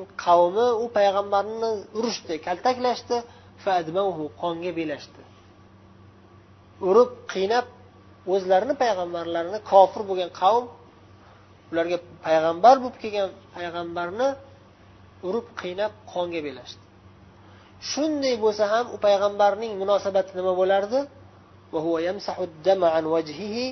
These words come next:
va yaqul, Allohumma ighfir li qawmihi".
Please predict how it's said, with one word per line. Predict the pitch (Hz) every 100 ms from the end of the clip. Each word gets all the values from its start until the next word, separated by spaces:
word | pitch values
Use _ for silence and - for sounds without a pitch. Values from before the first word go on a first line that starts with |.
| 262 - - - - - -
va | - 165
yaqul, | 175 - 220 247 262 - - - - - - - - -
Allohumma | - 160 151 151 143 160 143
ighfir | 139 - 165
li | 143
qawmihi". | 123 120 117 120